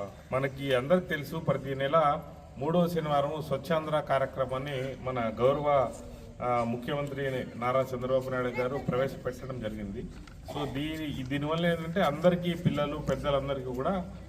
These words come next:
మనం క్లీన్లీనెస్, స్వచ్ఛంగా నీట్గా ఉండాలి, ఎలా ఉండాలి అనే ప్రాధాన్యత గురించి చెప్పడం జరిగింది. ముఖ్యంగా స్కూళ్ళ క-, దగ్గర కానీ, తర్వాత ఇళ్లలో కానీ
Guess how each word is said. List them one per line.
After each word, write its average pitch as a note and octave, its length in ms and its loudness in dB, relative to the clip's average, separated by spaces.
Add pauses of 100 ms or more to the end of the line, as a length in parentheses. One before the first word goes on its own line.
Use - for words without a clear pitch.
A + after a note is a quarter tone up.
(240)
మనం C3 220 4 (100)
క్లీన్లీనెస్, F3+ 600 8 (460)
స్వచ్ఛంగా E3+ 500 2
నీట్గా E3+ 440 4
ఉండాలి, D3+ 520 2
ఎలా D3 160 4
ఉండాలి C#3+ 380 2
అనే C3+ 180 0
ప్రాధాన్యత C#3+ 680 2
గురించి C#3 480 -4 (100)
చెప్పడం C#3 300 -2
జరిగింది. B2 380 -4 (100)
ముఖ్యంగా D#3 640 2 (400)
స్కూళ్ళ F3 440 6
క-, D#3 300 2
దగ్గర C#3+ 260 2
కానీ, C#3+ 340 0
తర్వాత C#3 320 2
ఇళ్లలో D3 460 2
కానీ C#3+ 320 0